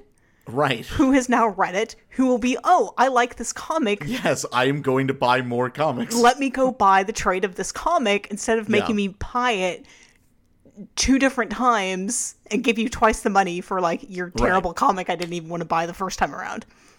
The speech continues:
Speaker 1: Yeah, I mean, it's, it, uh, it's just, it's so frustrating,
Speaker 2: It's like, I
Speaker 1: you know?
Speaker 2: understand. I mean, I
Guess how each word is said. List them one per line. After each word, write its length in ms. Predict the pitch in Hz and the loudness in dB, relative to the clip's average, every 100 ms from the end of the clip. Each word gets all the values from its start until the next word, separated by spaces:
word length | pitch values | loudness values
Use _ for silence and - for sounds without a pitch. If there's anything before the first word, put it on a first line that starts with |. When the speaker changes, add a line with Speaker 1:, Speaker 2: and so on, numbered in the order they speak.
| - - - | -20 -20 -10
Speaker 1:
Yeah, 180 | 196 226 | -2 -2
I 100 | 196 | 0
mean, 180 | 226 214 | -2 -2
it's, 360 | 196 202 - - _ | -2 -4 -6 -8 _
it, 200 | 190 190 _ _ 90 | -6 -6 _ _ -10
uh, 260 | 151 175 151 147 - | -2 0 0 -4 -10
it's 320 | 160 147 - | -10 -8 -6
just, 220 | 165 - - | -6 -8 -10
it's 160 | 143 - | -10 -4
so 140 | 180 | -4
frustrating, 580 | 156 - 147 - 113 113 | -4 -2 -2 -2 -2 0
Speaker 2:
It's 100 | 277 | 2
like, 120 | 359 | 2
I 40 | 302 | 2
Speaker 1:
you 40 | |
know? 40 | 349 | 2
Speaker 2:
understand. 720 | 349 220 294 294 302 285 - - _ - | 2 -2 -6 -2 0 -2 -4 -10 _ -4
I 80 | 262 294 | -2 -2
mean, 100 | |
I 80 | 320 | 0